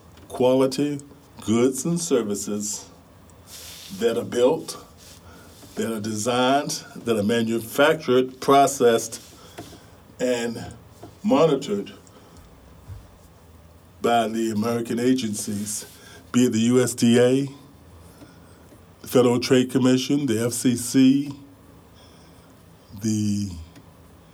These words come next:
C D C, where we just don't make stuff and put on the shelf and say, "Hey, it's all yours." And when you see Made in U S A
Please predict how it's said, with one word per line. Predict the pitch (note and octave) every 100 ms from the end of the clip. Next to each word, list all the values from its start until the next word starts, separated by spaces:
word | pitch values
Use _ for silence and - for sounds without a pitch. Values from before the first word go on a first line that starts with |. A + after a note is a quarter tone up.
| -
C | - - C#3+
D | C#3+ C#3+
C, | - - C#3 C#3+ C#3+ C#3 - - - - - - - - - - - - - - - - - - - - - -
where | A2
we | A2
just | B2+ C#3 C3
don't | C3 B2
make | C3+ C3
stuff | - C#3 B2 A#2
and | A2+
put | B2
on | A#2
the | A#2
shelf | - C3 B2 A2
and |
say, | G#2+ A2
"Hey, | B2 A#2+ A2 G#2+ G#2+ - - -
it's | A2 G#2
all | A#2 A2
yours." | A#2 C3 A#2+ G2 F#2+ - - - - - - - - - - - - - - - -
And | G#2+
when | A2+
you | A2+
see | A#2+ - C#3+
Made | B2+ C3 C#3 C3
in | C3 B2+
U | B2 B2+
S | B2 A#2+ -
A | C3 A#2+ G#2+